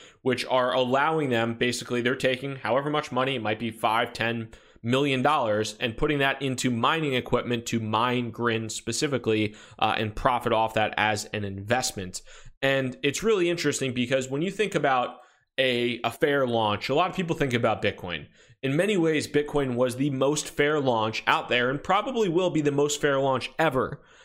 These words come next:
because nobody assigned value to Bitcoin when it was first created. So the people that were mining it, there was no unfairness. You could mine it with a C P U, and later on, when people figured out you could mine it more effectively with the G P U,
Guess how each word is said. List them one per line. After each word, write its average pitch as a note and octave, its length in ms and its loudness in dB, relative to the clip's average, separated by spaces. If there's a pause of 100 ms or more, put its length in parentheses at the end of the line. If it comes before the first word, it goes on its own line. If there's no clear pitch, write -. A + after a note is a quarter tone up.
(120)
because D3+ 880 0 (340)
nobody G3+ 400 2
assigned C#3+ 460 0
value A#2+ 380 2
to A#2 120 -4
Bitcoin A#2 440 -2
when A2+ 100 0
it A2+ 60 -4
was G#2 100 -4
first A2+ 300 -2
created. G2+ 480 -2 (240)
So C#3 160 -2
the C3 80 2
people F#3+ 300 0
that E3 140 2
were D3 120 2
mining A#2+ 480 0
it, G2+ 260 -2 (260)
there C#3+ 220 0
was E3 240 0
no F3+ 340 2
unfairness. D3 720 0
You C3 120 -2
could C#3 120 -2
mine B2 280 0
it C3 80 0
with B2+ 120 -2
a A2+ 60 -2
C A#2 200 -4
P A#2 180 -6
U, A#2 320 0
and G2 240 -6
later G#2+ 380 2
on, G#2+ 280 0
when G2+ 140 -4
people G#2+ 240 -6
figured G#2 260 -2
out G2+ 80 2
you G#2 80 -4
could G#2 100 -6
mine G#2 220 -2
it F#2+ 60 -6
more G#2 160 -2
effectively G#2+ 360 -2
with G2+ 120 -4
the G#2+ 60 -12
G A2+ 140 -4
P A2 120 -8
U, A2+ 140 -2